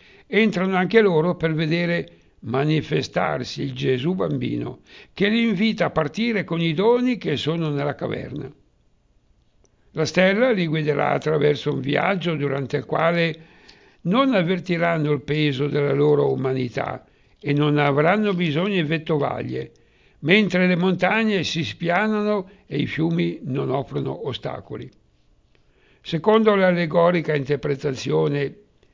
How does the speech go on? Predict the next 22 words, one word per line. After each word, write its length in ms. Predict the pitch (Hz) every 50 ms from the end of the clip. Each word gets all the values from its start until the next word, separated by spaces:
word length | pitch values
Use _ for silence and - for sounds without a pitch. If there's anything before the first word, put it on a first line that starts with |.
| _ _ _ _ _ _ _ _ _ _
pra-, 240 | _ - 123 120 -
patristica, 1200 | - - - 143 139 135 - - 156 160 160 120 - - - 143 - - 135 135 147 160 - - _ _ _ _ _ _ _ _ _ _ _
rivelando 720 | 151 127 135 135 131 143 143 143 143 151 156 139 139 139
un 80 | 139 127
gusto 440 | 131 165 165 147 - - 147 131 123
tipico 540 | - - 165 170 160 - 175 147 - 147 135
del 200 | 135 143 135 -
cristianesimo 800 | - 147 143 123 - 185 185 170 151 139 139 131 143 143 143 135
medievale, 680 | 135 135 139 139 156 190 208 196 - - 139 156 170 - - - _ _ _ _ _ _ _ _ _ _ _ _ _ _ _ _ _ _ -
la 120 | 254 226
stella 480 | 180 185 - 190 180 165 160 170 190 202
diventa 560 | 202 190 175 180 185 180 175 180 170 165 175
un 220 | 185 170 165 160
segno 460 | 131 - 165 196 220 240 220 208 185 160
esteriore 680 | 117 - - 180 170 175 180 185 208 247 247 233 208
dello 200 | 185 180 175 160
Spirito 500 | - - 165 165 165 165 151 160 160 147
Santo, 680 | - - - 135 127 120 117 104 - - 120 - - _ _ _
che 120 | - 131
in 440 | 139 143 143 151 170 175 156 131 -
tale 380 | - 143 139 143 147 143 139 131
materializzazione 1600 | 127 127 147 156 156 156 151 143 139 135 135 135 135 139 147 139 135 127 143 170 180 170 - 214 196 185 180 180 208 226 240